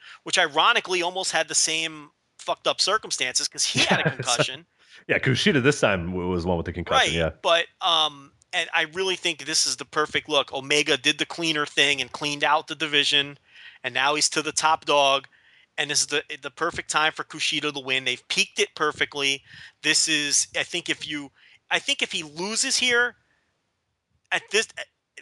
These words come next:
Speaker 1: and then, you know, they're not, then you have to wait a couple months after G one, everything else. Then they've waited too long. Now you're pulling Tyler Black in R O H. Now you're, pu-,
Speaker 2: Mm-hmm.
Speaker 1: you know what I mean? It's like,
Speaker 2: Oh, yeah. Oh, I, <laughs> yeah.
Speaker 1: you're peaking it. This is the peak. This is when you do it.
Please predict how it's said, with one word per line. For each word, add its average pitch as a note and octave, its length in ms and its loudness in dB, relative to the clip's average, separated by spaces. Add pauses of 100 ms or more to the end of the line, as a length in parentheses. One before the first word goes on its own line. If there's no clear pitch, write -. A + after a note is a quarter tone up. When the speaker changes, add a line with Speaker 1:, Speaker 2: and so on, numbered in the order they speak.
(140)
Speaker 1:
and F#3 160 0
then, G#3+ 300 2
you G#3 120 -8
know, E3+ 160 2
they're D#3+ 120 -6
not, F3+ 320 2 (120)
then F#3 140 -2
you G#3 40 2
have G3 100 0
to F3 120 -6 (220)
wait F3+ 160 0
a - 20 -4
couple F#3 260 -2
months E3+ 240 -2
after D#3+ 180 0
G E3 180 -2
one, D#3+ 400 2
everything D#3+ 180 4
else. D3+ 160 2 (320)
Then A3+ 380 0
they've A3 160 0
waited F3+ 260 2
too E3+ 140 -4
long. B2 320 -2
Now F3+ 180 4
you're A3 140 -2
pulling G3 360 0
Tyler F3 380 2
Black D3+ 320 2
in C#3 60 -4
R C3 220 0
O A2+ 100 -10
H. - 320 -6 (100)
Now F#3 220 2
you're, G3+ 120 -2
pu-, A#2+ 120 0
Speaker 2:
Mm-hmm. G#3+ 80 -2
Speaker 1:
you F3 60 -2
know A3+ 80 2
what A3+ 100 4
I G3+ 120 2
mean? G3+ 200 0
It's E3+ 180 0
like, E3+ 180 0 (240)
Speaker 2:
Oh, F3 80 4
yeah. G#2+ 200 2
Oh, G#2+ 140 4
I, F#2+ 160 2
<laughs> F2+ 140 -4
yeah. D#3 200 0
Speaker 1:
you're G3 80 -2
peaking C4 460 0
it. A3 120 0 (100)
This A3 240 2
is G#3+ 100 0
the G#3+ 80 -8
peak. G#3 380 -4
This F#3+ 220 2
is F3 100 -4
when E3+ 140 -4
you D3+ 80 -10
do C#3 280 -2
it. - 120 -10